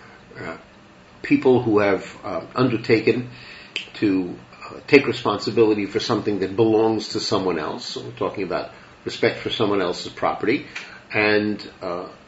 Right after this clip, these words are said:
this, uh, person has taken responsibility, uh, and there are different kinds of custodians, different types of shomr-, shomrim. There's an unpaid, and he does it as a favor. There's paid, uh,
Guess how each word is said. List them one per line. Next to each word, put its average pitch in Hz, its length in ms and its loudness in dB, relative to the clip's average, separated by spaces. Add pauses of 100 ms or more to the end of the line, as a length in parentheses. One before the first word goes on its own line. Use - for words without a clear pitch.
(120)
this, - 320 -8
uh, 85 120 -6
person 120 420 0
has 95 160 -10
taken 117 280 -2
responsibility, 101 880 0 (540)
uh, 95 300 -2
and 110 120 -2
there 117 80 2
are 117 40 2
different 127 340 2
kinds 135 600 6
of 92 280 -2 (680)
custodians, 98 960 4
different - 240 -10
types 101 240 -2
of 98 80 -4
shomr-, 107 500 2 (200)
shomrim. 104 560 4 (460)
There's 117 180 4
an 101 160 0
unpaid, 117 840 4 (340)
and 104 140 -2
he 104 80 -2
does 107 200 4
it 104 80 0
as 95 100 -4
a 101 60 -2
favor. 92 520 2 (400)
There's 110 180 0
paid, 117 640 6 (460)
uh, 82 380 -4